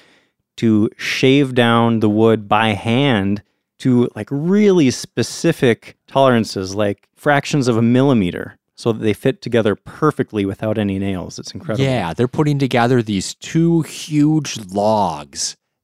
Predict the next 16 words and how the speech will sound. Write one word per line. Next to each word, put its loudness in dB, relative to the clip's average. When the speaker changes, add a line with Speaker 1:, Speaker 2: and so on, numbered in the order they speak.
Speaker 2:
and -4
they 2
don't 2
have 0
to, -4
like, -8
hammer 0
them 2
or 0
anything. -4
They -2
just -2
slide -2
together 0
exactly -8
perfectly. -4